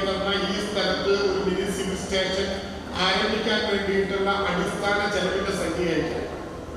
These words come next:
ഞാൻ ഈ യോഗത്തിൽ വെച്ച് സന്തോഷപൂർവ്വം നിങ്ങളോട് ഉറപ്പു തരുന്നു, നമുക്ക് സെപ്റ്റംബർ മാസത്തിൽ തന്നെ ആ മിനി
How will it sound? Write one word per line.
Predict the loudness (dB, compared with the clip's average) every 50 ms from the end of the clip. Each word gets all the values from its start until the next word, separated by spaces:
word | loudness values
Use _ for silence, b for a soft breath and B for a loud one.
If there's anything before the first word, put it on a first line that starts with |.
| -10 -10 -10 -10 -6 -2 0
ഞാൻ | 2 2 2 2
ഈ | 2
യോഗത്തിൽ | 4 4 2 2 2 2 0 0
വെച്ച് | 0 -2 -2 -2 -2
സന്തോഷപൂർവ്വം | 0 0 0 0 0 0 0 0 0 2 2 2 2
നിങ്ങളോട് | 2 2 2 2 2 2 2 0
ഉറപ്പു | 0 0 0 -2 -2 -2
തരുന്നു, | -2 -2 -2 -2 -2 -2 -2 -2 -4 -6 -6 -8 -10 -10 -10 -12 -12 -12 -12 -12 -10 -4 -2
നമുക്ക് | 0 0 2 2 2 2 0
സെപ്റ്റംബർ | 0 -2 -2 -2 0 2 2 2 2 2
മാസത്തിൽ | 2 2 0 -2 -2 -2 -2 -2 -2 -2
തന്നെ | -2 0 0 0 0 0 -2 -4 -6 -6 -8 -8 -8 -10 -10 -10 -10 -10 -8 -4 0 0
ആ | 0 2
മിനി | 2 0 0 0 0